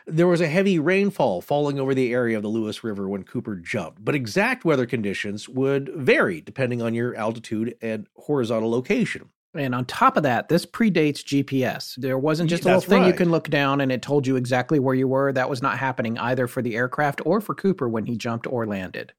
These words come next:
Speaker 1: F B I detectives recreated Cooper's escape using the same seven twenty-seven jet and with Captain William Scott flying the same pattern.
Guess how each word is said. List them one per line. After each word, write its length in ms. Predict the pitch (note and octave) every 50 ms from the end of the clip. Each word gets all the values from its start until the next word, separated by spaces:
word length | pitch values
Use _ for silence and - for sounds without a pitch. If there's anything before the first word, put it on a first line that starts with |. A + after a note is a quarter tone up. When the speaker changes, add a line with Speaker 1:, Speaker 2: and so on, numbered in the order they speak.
| _ _
Speaker 1:
F 280 | - - A#3+ B3+ G3+ -
B 120 | - B3
I 200 | A3 G3+ G#3+ A3+
detectives 640 | G3 G#3 F#3+ - - C3 A#2+ - A2+ A#2 A#2+ A2+ B2
recreated 880 | - - D3 D3 F3 G#3+ A#3 A3 - - G3+ G3+ F#3 E3+ E3 D#3+ C#3 -
Cooper's 340 | - F3 E3 - D3+ B2+ -
escape 460 | C#3+ B2+ - - A#2 G#2+ G2 F#2 -
using 240 | C3+ C3+ A#2 B2+ B2+
the 80 | A2 G2+
same 480 | - - F3 F3 F#3+ G3+ G#3 A3 G3+ - _ _ _ _ _ _ _
seven 380 | - - - F3+ F#3 G#3+ A3+ -
twenty-seven 560 | - G#3+ A3+ A#3 G3 - A3+ A#3 C4 B3 G3+
jet 360 | D3 C3+ A#2+ G2 G2+ - - - _ _ _ _ _ _ _ -
and 260 | C3+ C3 C3 C3+ C3+
with 220 | C#3 C#3+ B2 - -
Captain 460 | - - D#3 D#3 - - F3 F#3 F3+
William 220 | F3 F3 F3 F#3+
Scott 380 | G3+ - - D#3 C3 C3 B2+ B2
flying 440 | - - C3+ A#2 A2+ A2+ A2+ B2 C3+
the 80 | C#3 C3
same 400 | - - B2 A2 G#2+ A2 A2 A#2
pattern. 580 | - - - B3 C4+ A3 A#2 E2+ - - -